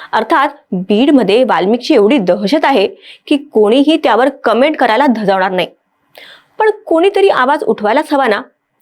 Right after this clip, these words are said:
म्हणून मी तुम्हाला सांगते, आवाहन करते आहे. नमस्कार, मी प्राची आणि माझ्याबरोबर आहे कॅमेरामन मनोज मांडवकर. घेऊन टाकमध्ये आपलं मनापासून स्वागत आहे.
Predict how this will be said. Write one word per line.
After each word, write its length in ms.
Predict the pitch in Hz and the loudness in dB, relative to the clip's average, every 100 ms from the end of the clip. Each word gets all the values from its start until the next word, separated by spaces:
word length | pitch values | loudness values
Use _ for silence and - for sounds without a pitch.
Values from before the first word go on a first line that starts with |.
| _ _ 208 | _ _ -4
म्हणून 320 | 196 196 294 | 0 2 2
मी 80 | 339 | 2
तुम्हाला 300 | 277 214 220 | 0 0 -2
सांगते, 400 | 202 175 185 277 - _ - | -4 -2 0 -2 -4 _ -4
आवाहन 320 | 185 214 320 | -2 0 0
करते 280 | 254 185 165 | 0 -2 -4
आहे. 180 | 190 - - - - | -4 -12 -16 -8 -2
नमस्कार, 420 | 220 196 - 190 | 0 0 -2 -2
मी 100 | 196 | -2
प्राची 360 | 190 175 - 311 - - - | -2 -4 -4 -4 -6 -10 -2
आणि 140 | 294 | 0
माझ्याबरोबर 600 | 294 254 285 339 330 311 | 2 0 -2 0 2 0
आहे 200 | 262 269 | 0 -2
कॅमेरामन 560 | 262 208 214 214 208 220 240 | -2 -2 0 0 -2 -4 -2
मनोज 340 | 262 196 185 | 0 0 0
मांडवकर. 460 | 165 165 165 170 - - - - _ | -4 -2 -2 -2 -6 -14 -20 -20 _
घेऊन 260 | 202 214 196 | -4 -2 -2
टाकमध्ये 380 | 175 170 196 233 | -2 -4 -2 -2
आपलं 220 | 233 262 | 0 2
मनापासून 540 | 262 262 294 190 254 | 2 2 0 -2 0
स्वागत 360 | 262 233 170 175 | -2 -2 -2 -4
आहे. 160 | 190 | -4